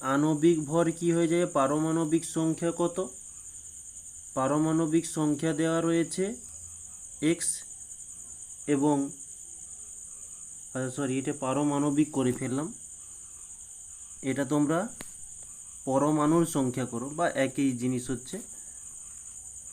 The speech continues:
এটি তোমরা পরমাণুর সংখ্যা করো, তাহলে তোমরা বুঝতে সুবিধা হবে। পরমাণুর সংখ্যা,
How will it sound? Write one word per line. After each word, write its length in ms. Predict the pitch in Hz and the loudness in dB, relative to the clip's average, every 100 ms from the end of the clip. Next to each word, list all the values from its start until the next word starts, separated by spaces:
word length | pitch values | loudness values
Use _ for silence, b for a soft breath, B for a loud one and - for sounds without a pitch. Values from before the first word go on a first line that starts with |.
| - - - - - - - - - - - - - - - - - - - - - - 226 - - - - - - - - - - - | -14 -14 -14 -14 -14 -14 -14 -14 -14 -14 -14 -14 -14 -12 -12 -10 -10 -12 -14 -14 -12 -12 -14 -14 -14 -14 -14 -14 -14 -14 -14 -14 -14 -8
এটি 160 | 131 123 | -8 -4
তোমরা 260 | 143 165 | -2 -2
পরমাণুর 2750 | 180 147 139 151 208 - - - - - - - - - - - - - - - - - - - 135 135 151 190 | -2 0 2 2 -2 -6 -12 -12 -14 -14 -14 -14 -14 -14 -14 -14 -14 -14 -14 -14 -14 -14 -14 -6 0 4 6 4
সংখ্যা 400 | 180 151 139 135 | 4 4 4 2
করো, 160 | 120 120 | -2 0
তাহলে 320 | 135 135 143 | 2 2 2
তোমরা 280 | 156 160 180 | 2 2 4
বুঝতে 480 | 147 151 139 170 | 6 6 6 2
সুবিধা 440 | 170 165 131 123 117 | 2 2 2 2 0
হবে। 220 | 117 110 - - - B B B B B B B B - - | -2 -6 -10 -14 -16 B B B B B B B B -16 2
পরমাণুর 640 | 147 147 165 170 180 180 | 6 8 8 6 6 6
সংখ্যা, 580 | 175 175 175 170 139 123 | 4 6 6 6 2 2